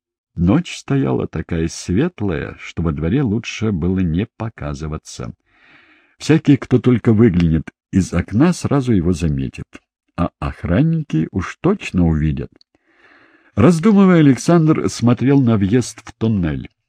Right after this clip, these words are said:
Собственно, ворот он со своей позиции, конечно, не видел,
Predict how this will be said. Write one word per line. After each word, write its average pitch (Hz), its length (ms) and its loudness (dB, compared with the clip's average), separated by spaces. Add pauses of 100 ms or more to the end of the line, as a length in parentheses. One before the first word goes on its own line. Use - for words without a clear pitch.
(300)
Собственно, - 680 -2 (2000)
ворот 123 520 -2 (140)
он 95 180 -2
со - 160 -10
своей 87 400 -4
позиции, 92 560 -6
конечно, 92 540 -6
не 107 240 0
видел, 104 480 -2